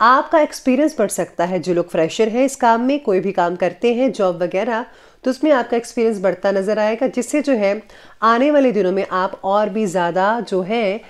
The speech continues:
इनकम गेन कर पाएंगे अपने टैलेंट से, अपनी नॉलेज से, अपने एक्सपीरियंस से।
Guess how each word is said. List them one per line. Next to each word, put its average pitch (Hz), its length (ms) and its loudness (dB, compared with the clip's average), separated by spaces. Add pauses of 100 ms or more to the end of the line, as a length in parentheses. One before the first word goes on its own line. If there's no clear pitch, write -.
(260)
इनकम 233 380 2
गेन 220 280 0
कर 196 180 2
पाएंगे 175 440 -2
अपने 180 380 -6
टैलेंट 185 400 -4
से, 269 200 -2
अपनी 165 340 -4
नॉलेज 165 360 -2
से, 254 200 -4
अपने 185 400 -8
एक्सपीरियंस 190 640 -6
से। - 200 -12